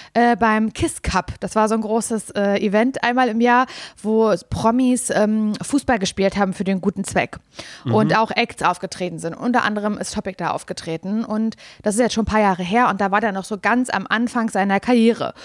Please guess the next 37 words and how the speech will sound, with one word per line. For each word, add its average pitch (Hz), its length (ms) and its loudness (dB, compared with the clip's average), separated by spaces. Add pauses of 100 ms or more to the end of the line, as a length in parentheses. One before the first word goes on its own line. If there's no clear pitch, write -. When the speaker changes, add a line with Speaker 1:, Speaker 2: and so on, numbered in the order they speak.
(180)
Speaker 1:
Und - 260 -6
ich 359 300 0 (260)
kannte 330 340 0
aber 262 400 2 (240)
Topic 277 480 0 (380)
durch 277 600 -2
Dagi 220 400 0
B, 214 340 0 (360)
weil 226 120 4
Dagi 220 260 2
B, 226 120 0
ich 330 180 2
habe 240 100 -2
damals 226 360 0
ihre 269 200 2
Videos 302 220 2
Speaker 2:
<laughs> 254 60 4
Speaker 1:
geguckt, 302 440 0
YouTuberin, 254 720 0
damals 226 400 0
war, 220 80 2
es - 100 -4
war 226 80 2
ja 214 140 2
so 196 100 -4
diese, 220 540 0 (320)
diese, 214 160 0
diese 196 260 -2
YouTube-Zeit 240 1300 0
mit 214 300 -2
Shireen 220 560 2
und 240 240 -4
Dagi 247 240 2
B 202 480 0
und 226 340 0
keine 220 320 -2
Ahnung, 196 400 -2